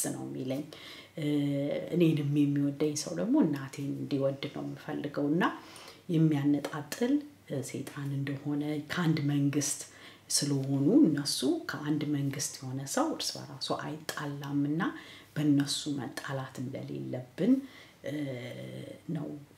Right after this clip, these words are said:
ዛሬ የተማርኩት። ይሄ ይጠቅማችኋል ብዬ አስባለሁኝ።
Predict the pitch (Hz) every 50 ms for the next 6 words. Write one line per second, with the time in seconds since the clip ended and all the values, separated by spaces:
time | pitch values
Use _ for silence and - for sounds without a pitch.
0 | - 127 127 - 156 131 - - 147 151 139 - - 151 151 151 160 160 - -
1 | - 247 254 - - - - - - - - - - - - - - - - -
2 | - - - - - - - - 208 196 214 196 - 185 180 185 185 180 - -
3 | - 190 180 165 175 190 185 190 185 180 - - - 202 190 196 202 196 202 208
4 | 214 214 - 226 226